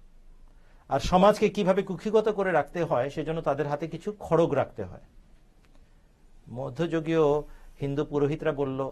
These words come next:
বলতো, "জাত গেল, জাত গেল।" কথায় কথায় জাত মেরে দিত তারা, "এই এটা করেছো, এই করেছো, অতএব তোমার জাত মারা গেছে।" মিডিভেল ইয়ার্সে ইউরোপিয়ান চার্চের যারা পুরোহিত ছিল,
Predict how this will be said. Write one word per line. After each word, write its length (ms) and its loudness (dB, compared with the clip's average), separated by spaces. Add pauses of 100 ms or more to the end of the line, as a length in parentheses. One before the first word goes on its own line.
(100)
বলতো, 460 -2
"জাত 400 0
গেল, 240 6
জাত 300 2
গেল।" 220 -2 (1000)
কথায় 260 0
কথায় 220 0
জাত 280 2 (160)
মেরে 420 -8
দিত 280 -10
তারা, 320 -10 (560)
"এই 100 2
এটা 240 -2
করেছো, 320 -2
এই 120 0
করেছো, 360 0
অতএব 440 0
তোমার 240 0
জাত 240 2
মারা 180 2
গেছে।" 280 -10 (760)
মিডিভেল 460 -2
ইয়ার্সে 500 0
ইউরোপিয়ান 720 -2 (360)
চার্চের 640 2 (300)
যারা 440 0 (760)
পুরোহিত 380 0
ছিল, 360 -6